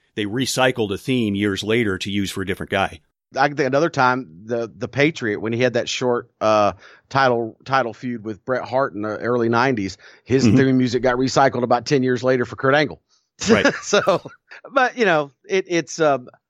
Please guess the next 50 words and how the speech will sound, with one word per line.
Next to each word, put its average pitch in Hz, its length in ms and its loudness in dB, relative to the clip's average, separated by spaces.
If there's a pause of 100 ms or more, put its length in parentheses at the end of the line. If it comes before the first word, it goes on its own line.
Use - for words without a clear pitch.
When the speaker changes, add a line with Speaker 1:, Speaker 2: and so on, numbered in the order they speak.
(160)
Speaker 2:
I 208 120 6
know 233 160 4
this, 139 520 -2
when 151 220 -4
Harley 175 320 -4
passed, 117 640 0 (220)
you 151 80 -6
know, 104 100 -4
I 101 120 -2
wanted 113 460 -4
to 101 120 -4
kind 107 180 0
of 101 60 -2
remember 98 380 -2
him. 95 80 -4
So - 120 -2
I 110 100 6
start, 120 200 0
I 113 60 6
went 127 140 4
on 127 40 2
the 120 60 0
network 104 540 0
and 101 120 -2
looked 98 180 -4
up 95 140 -2
some 101 140 -10
things. 90 400 0 (420)
And 110 260 4
one 123 180 6
of 127 60 4
the 113 60 -6
things 113 240 0
I 104 60 4
watched 110 520 2
was 107 320 -2
his 127 200 -4
induction 101 420 -2
in 95 80 -6
two 101 140 -6
thousand 95 340 2
four 110 300 -4
to 95 140 -6
the 90 100 -2
W 82 260 0
W 71 180 -2
E 69 40 -6
Hall 71 200 0
of - 60 -4
Fame. 60 260 -4